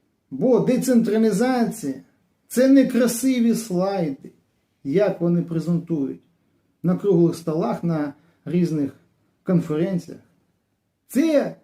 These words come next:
про нашу життєдіяльність, про те, коли людина народжується, і, відповідно, до того моменту, коли людина помирає. Тобто вся життєдіяльність, всі галузі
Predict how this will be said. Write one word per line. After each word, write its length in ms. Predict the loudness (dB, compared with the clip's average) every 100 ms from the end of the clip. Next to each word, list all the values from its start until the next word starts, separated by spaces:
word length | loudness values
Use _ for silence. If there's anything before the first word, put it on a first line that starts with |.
| -2
про 180 | 2
нашу 440 | 2 2 2 2 -2
життєдіяльність, 1000 | -2 -2 -4 -4 -2 0 -2 -4 -6 -12 _ _ _ _ _ _ _ _
про 180 | -4 -4
те, 480 | -2 2 2 2 -2
коли 240 | 0 2 4
людина 480 | 2 4 2 2
народжується, 840 | 2 4 4 4 2 -2 -4 -8 _ _ _ _ _ _ _ _ _ _
і, 260 | 0 2 2
відповідно, 720 | -2 -2 0 2 2 2 2
до 140 | 0
того 260 | 2 4 4
моменту, 540 | 2 2 2 2 -2 -2 0
коли 280 | 2 2
людина 400 | 0 0 -2 -2
помирає. 600 | -4 0 2 2 0 0 2
Тобто 300 | 0 0 -4
вся 420 | -4 -2 0 2
життєдіяльність, 1000 | 0 -2 -4 -2 0 0 0 -2 -4 _
всі 340 | -18 -8 -2 0
галузі 580 | 2 0 0 -4 -6